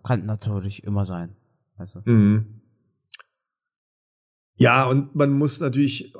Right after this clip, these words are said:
Speaker 2: auch berücksichtigen, er hat jetzt die letzten drei Kämpfe wirklich, wirklich sehr, sehr starke Gegner gehabt, wo er auch seine Momente hatte, so ist nicht, ne? Gerade gegen Cyril Gahn, äh, war er gut dabei.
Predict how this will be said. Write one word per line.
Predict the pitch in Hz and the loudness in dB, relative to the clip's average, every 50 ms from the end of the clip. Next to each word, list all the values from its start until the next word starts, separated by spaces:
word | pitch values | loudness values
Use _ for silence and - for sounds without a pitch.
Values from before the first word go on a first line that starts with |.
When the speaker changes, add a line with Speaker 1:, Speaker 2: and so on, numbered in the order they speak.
| - | -6
Speaker 2:
auch | - 127 151 143 - - - - - | -2 0 0 0 -2 -8 -16 -18 -20
berücksichtigen, | - - 196 175 165 139 139 170 160 - - 185 156 - - 165 156 185 180 165 160 - - - _ _ _ _ _ _ _ _ _ _ _ _ _ _ _ | -20 -14 -8 -4 0 2 2 2 2 2 -2 -2 -4 0 0 0 2 2 2 0 0 -2 -4 -12 _ _ _ _ _ _ _ _ _ _ _ _ _ _ _
er | 113 110 | -2 0
hat | 123 120 131 | 0 2 2
jetzt | 139 123 - - | 0 0 0 -2
die | 127 | -2
letzten | 120 120 131 131 127 - - - 151 120 | 2 2 2 0 -2 -8 -8 -8 -6 -4
drei | 113 113 120 123 | -2 0 0 0
Kämpfe | 117 - 139 127 127 139 143 123 - 135 131 120 104 101 | -2 0 0 2 2 2 0 -2 0 2 2 2 2 2
wirklich, | 113 127 127 131 - 131 117 107 - - - 110 | 0 0 0 0 -2 -2 -2 -2 -4 -6 -6 -2
wirklich | 113 117 - - 117 107 95 98 101 | -2 -2 -2 -4 -8 -8 -8 -8 -6
sehr, | 92 104 110 117 120 120 | -2 0 2 2 2 4
sehr | 107 120 113 104 | 4 2 2 2
starke | 98 - - 98 98 107 107 110 92 | 0 -2 -4 -4 -4 -4 -4 -6 -4
Gegner | - 107 107 101 98 98 90 | -2 -2 -2 -2 -4 -6 -6
gehabt, | 90 90 87 85 - _ - - 107 | -6 -6 -8 -8 -10 _ -18 -8 0
wo | 104 113 123 | 4 6 6
er | 123 113 113 | 6 4 2
auch | 117 127 139 131 | 2 2 2 2
seine | - - - 131 123 127 127 131 | -2 -2 0 2 2 4 4 2
Momente | 127 123 123 123 131 139 160 170 151 120 101 | 2 2 2 2 2 2 2 2 2 0 -2
hatte, | 104 98 98 98 92 | -4 -6 -8 -10 -8
so | 92 110 110 117 | -4 -2 -2 -2
ist | 113 117 | 0 2
nicht, | 135 147 139 - - - - _ | 2 2 2 0 -6 -12 -12 _
ne? | 101 101 110 107 | -6 -6 -6 -6
Gerade | - 95 98 107 113 104 | -4 -2 0 0 2 2
gegen | 120 113 107 113 113 | 2 2 2 2 0
Cyril | 98 117 120 113 113 107 | 0 0 2 2 2 4
Gahn, | 95 104 101 107 120 131 139 135 - - _ _ _ _ _ _ _ _ _ _ _ _ - | 4 2 2 4 4 2 2 0 -4 -10 _ _ _ _ _ _ _ _ _ _ _ _ -2
äh, | 131 120 | 0 2
war | 117 123 127 | 4 6 4
er | 127 | 4
gut | 117 139 139 135 | 4 2 2 2
dabei. | 139 127 113 123 123 127 131 131 131 127 | 2 2 4 2 2 2 4 2 2 0